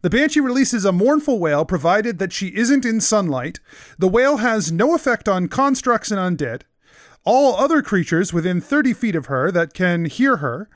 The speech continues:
must make a D C thirteen Constitution saving throw. On a failure, a creature drops to zero hit points. On a success,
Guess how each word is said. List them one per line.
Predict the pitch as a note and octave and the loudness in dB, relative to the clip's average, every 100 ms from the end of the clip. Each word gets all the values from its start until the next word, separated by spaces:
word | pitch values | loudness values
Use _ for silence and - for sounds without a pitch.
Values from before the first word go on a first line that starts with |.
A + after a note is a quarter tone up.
| _ _ - | _ _ -4
must | F3 C#4+ - | 0 0 0
make | A#3 A#3 | -2 -2
a | G#3 | -2
D | C#3+ A3+ | -2 -2
C | B3 A#3+ | -2 -2
thirteen | A3+ G#3+ G#3 - G3 F#3+ | -2 -2 -2 -2 -2 -2
Constitution | F#3+ G#3+ - - G3+ F#3 | 0 -2 -4 -8 -6 -4
saving | E3 D#3+ C#3+ | -2 -2 -4
throw. | B2+ C3 B2+ | -4 -2 -2
On | B2+ G#3+ | 0 -2
a | C#4 | 0
failure, | D4+ D4+ C#4 C4 | 0 2 2 0
a | A3+ | 0
creature | C4+ C4 B3+ | -2 0 0
drops | D#3+ B3 - | 0 0 -2
to | B3 | -4
zero | F#3+ C#3 C4 C#4 | -2 0 0 0
hit | A#3 D4+ | 0 -2
points. | - D#3 A#2 - - - - - | 0 -2 -2 -10 -12 -16 -18 -4
On | G3+ | -2
a | B3 | 0
success, | A#3+ - E4+ D4+ - | -2 -2 0 0 -2